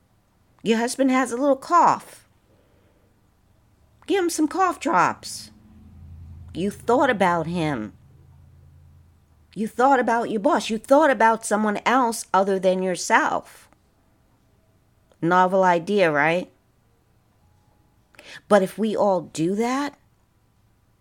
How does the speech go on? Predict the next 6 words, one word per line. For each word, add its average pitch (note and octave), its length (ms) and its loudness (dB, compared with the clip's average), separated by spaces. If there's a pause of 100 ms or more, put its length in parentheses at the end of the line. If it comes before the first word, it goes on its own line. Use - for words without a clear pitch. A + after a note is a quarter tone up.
(960)
just C#4+ 240 -6
one B3+ 280 -2
little B3 220 -2
thing A#3 280 -2
a G3 60 -6
day, F#3+ 460 -4